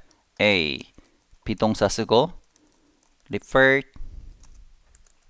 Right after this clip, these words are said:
to, 우리 약속했죠? refer to는 하나라고 생각하기로. 다음에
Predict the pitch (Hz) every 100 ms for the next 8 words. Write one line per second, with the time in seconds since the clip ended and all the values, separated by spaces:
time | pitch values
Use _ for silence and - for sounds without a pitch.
0 | _ _ _ _ _ _ _ _ _ _
1 | _ _ _ _ _ _ _ - - -
2 | 107 120 190 - - - _ _ 113 117
3 | 113 - 147 131 - 165 202 156 113 -
4 | 131 123 127 127 - 156 151 147 120 107
5 | - 113 - - 104 135 - - _ _
6 | _ _ _ _ _ _ _ - _ _
7 | _ _ _ - 92 110 151 -